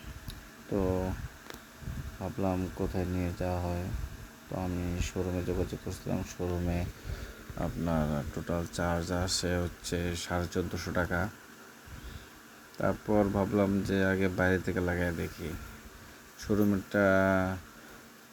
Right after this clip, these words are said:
কেমন বা ভালো নাকি মন্দ, তার চেয়ে বাইরেরটা লাগাই দেখি, যেহেতু এত দাম, বাইরে একটু কম দাম। তো আমি চলে গেলাম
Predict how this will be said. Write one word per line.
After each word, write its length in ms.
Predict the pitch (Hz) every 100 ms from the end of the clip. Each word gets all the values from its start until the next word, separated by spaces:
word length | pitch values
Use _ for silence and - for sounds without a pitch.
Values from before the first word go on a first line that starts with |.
| - - -
কেমন 580 | 101 95 95 92 92 92
বা 360 | 92 90 90 90
ভালো 500 | 90 90 92 90 92 92
নাকি 320 | 90 - 90
মন্দ, 580 | 87 87 87 87 87 90 - - - - - - - - -
তার 120 | 107 -
চেয়ে 260 | 110 107
বাইরেরটা 460 | 101 98 95 90 95
লাগাই 360 | 87 87 82 80 - - 95
দেখি, 320 | 92 87 90 87
যেহেতু 280 | 92 87 92
এত 180 | 90 90 82
দাম, 280 | 87 85 90 - - -
বাইরে 260 | 90 90
একটু 180 | 85 - 82
কম 260 | 90 90
দাম। 280 | 85 90 104 - - - - - - - - - - - - - - - - - -
তো 80 |
আমি 460 | 120 117 117 117 117 110
চলে 180 | 110 110
গেলাম 500 | 110 107 107 107